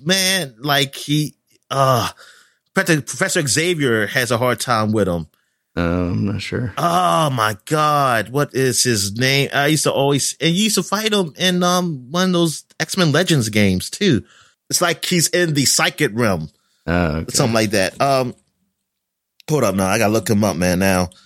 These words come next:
Speaker 1: The Shadow King. The
Speaker 2: Okay.
Speaker 1: Shadow King.
Speaker 2: I know nothing about the Shadow King.
Speaker 1: Oh, man. I mean, he, it's, I, I mean, I've seen the X-Men episode, like, a billion times.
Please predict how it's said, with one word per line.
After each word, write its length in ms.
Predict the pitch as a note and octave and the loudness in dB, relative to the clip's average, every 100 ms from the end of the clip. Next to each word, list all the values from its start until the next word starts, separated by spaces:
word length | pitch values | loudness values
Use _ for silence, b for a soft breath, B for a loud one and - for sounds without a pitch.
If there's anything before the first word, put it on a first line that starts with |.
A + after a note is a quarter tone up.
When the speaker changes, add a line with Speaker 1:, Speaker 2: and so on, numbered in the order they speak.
| b | b
Speaker 1:
The 40 | - | -2
Shadow 400 | - A3+ F#3+ D3 | 0 2 0 0
King. 460 | - C3 F2+ D2 - _ _ _ _ _ _ _ _ _ _ _ _ _ _ _ _ _ _ | 0 0 0 -8 -16 _ _ _ _ _ _ _ _ _ _ _ _ _ _ _ _ _ _
The 80 | A3+ | 2
Speaker 2:
Okay. 140 | G3 | 4
Speaker 1:
Shadow 220 | E4+ C4+ F3 | 4 2 0
King. 180 | C#3+ G#2+ | -2 0
Speaker 2:
I 40 | |
know 160 | A2 F2+ | 0 -4
nothing 340 | F#2 B2 - | 0 -2 0
about 160 | E2 B1 | -4 -4
the 40 | |
Shadow 300 | - G#2+ G#2+ | 0 2 2
King. 220 | - - - B B B B _ _ - | 0 -6 -6 B B B B _ _ -2
Speaker 1:
Oh, 160 | D3+ G#2 | 0 2
man. 440 | B2 A2 F#2 E2+ | 2 2 0 0
I 60 | G#2+ | -2
mean, 260 | G2 E2+ F2+ | 0 -2 -2
he, 260 | - - - | -4 -6 -6
it's, 1700 | - - - - _ _ _ - _ _ _ _ _ _ - A#2+ - | -2 0 -2 -8 _ _ _ -20 _ _ _ _ _ _ -4 -2 -2
I, 160 | E3 A2+ | -2 -2
I 40 | |
mean, 240 | G#2 G#2+ A2+ | -2 0 2
I've 180 | C3 | 2
seen 200 | A#2 B2+ | 2 0
the 80 | G2+ | 2
X-Men 300 | G#2+ - G2+ | 0 -2 -2
episode, 480 | F#2+ F#2 - F#2 F2 | -2 -2 -2 -2 -2
like, 160 | E2 E2 | -6 -4
a 40 | |
billion 280 | F#2+ G2+ F#2+ | 0 2 2
times. 560 | A2+ G2+ D#2 - - | 0 -2 -4 -8 -10